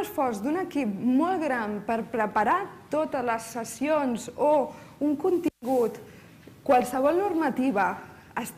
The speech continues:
es dedica moltíssimes hores, hi ha molta gent treballant, es penja a la web i tots ens quedem així. No, s'ha de treballar moltíssim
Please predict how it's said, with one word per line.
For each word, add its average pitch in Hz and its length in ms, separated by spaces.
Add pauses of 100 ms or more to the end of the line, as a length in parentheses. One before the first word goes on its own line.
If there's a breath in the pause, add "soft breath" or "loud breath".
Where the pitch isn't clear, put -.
es 233 160
dedica 247 320
moltíssimes 277 880
hores, 233 400
hi 240 160
ha 330 80
molta 320 320
gent 269 240
treballant, 254 540 (540 loud breath)
es 240 180
penja 381 320
a 349 80
la 262 100
web - 1040
i 262 140
tots 311 240
ens - 160
quedem 285 320
així. 254 340 (800 loud breath)
No, 285 240
s'ha 302 240
de 339 80
treballar 311 400
moltíssim 294 800